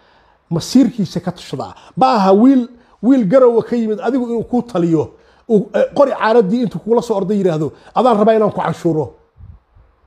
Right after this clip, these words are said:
<laughs> Yaa la canshuuraya? Ilaahay baan idinku dhaariyey. Waxa qoryaha loo wato waa gobolka Bari. Waxa qoryaha loo wato waa dekada Boosaaso. Ma aha Garowe maxaa dhex yaalla? Waxa ma dhex yaallaan Garowe? Nothing, zero.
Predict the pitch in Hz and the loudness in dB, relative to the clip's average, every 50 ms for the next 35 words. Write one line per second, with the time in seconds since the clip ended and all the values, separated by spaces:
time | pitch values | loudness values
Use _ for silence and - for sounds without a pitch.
0 | _ _ - - - - - - - - - - - - - - - - - 330 | _ _ -10 -10 -10 -10 -14 -20 -20 -20 -20 -20 -20 -20 -20 -20 -6 0 2 2
1 | 330 - - - - 349 - - - - 226 - - - _ _ - - - - | 2 2 -2 -6 -4 -4 -4 -4 -6 -12 -12 -12 -12 -14 _ _ -20 -20 -20 -20
2 | - - - 233 302 302 285 262 233 226 190 - 233 247 233 208 190 190 214 269 | -12 -4 0 2 2 2 2 0 0 -2 -2 0 0 2 2 2 2 2 0 0
3 | 254 233 233 226 214 226 214 - - 294 269 214 208 208 202 185 139 - - _ | 2 2 2 0 0 -2 -4 -2 -2 0 2 2 2 2 0 -2 -4 -6 -10 _
4 | _ _ - 247 233 208 240 - 240 262 285 269 226 226 233 240 233 214 190 - | _ _ -4 -2 -2 -2 -2 0 0 2 4 4 4 6 6 6 4 4 2 -2
5 | - 165 147 120 - - _ - 202 214 196 247 240 233 165 - 190 170 165 196 | -2 -6 -8 -8 -10 -10 _ -2 -2 0 2 2 2 2 0 -2 -2 0 0 0
6 | 170 117 - - _ _ _ _ _ _ _ - 240 233 247 226 180 247 269 277 | -2 -2 -8 -16 _ _ _ _ _ _ _ -4 -2 -2 -2 0 2 2 2 4
7 | 254 226 226 240 247 240 226 180 - - 156 120 - - _ - 190 202 180 202 | 4 4 4 6 4 4 4 0 -2 -4 -8 -10 -10 -10 _ -4 -4 -2 -2 0
8 | - 262 233 190 208 170 190 180 160 - 170 160 156 - 170 120 - - _ - | 0 0 0 0 -2 -4 -4 -6 -6 -6 -6 -8 -6 -8 -10 -12 -12 -16 _ -20
9 | _ _ - - - 247 226 196 196 180 208 262 269 233 220 220 202 - 233 214 | _ _ -2 0 0 0 0 -2 0 2 4 4 4 4 2 2 -2 -4 -4 -4
10 | - - 175 160 143 131 117 - - _ _ _ _ - - - - 311 330 269 | -6 -8 -8 -8 -8 -10 -10 -14 -18 _ _ _ _ -18 -8 -4 -4 -4 -4 -4
11 | 247 - 175 202 190 185 175 165 165 175 151 120 104 - _ _ _ _ _ _ | -6 -4 -4 -2 -2 -2 -2 -4 -4 -4 -6 -6 -10 -16 _ _ _ _ _ _
12 | _ _ _ _ _ - 247 320 330 330 - 220 175 131 196 285 277 208 147 110 | _ _ _ _ _ -2 0 0 0 2 2 0 2 2 4 4 4 2 0 -4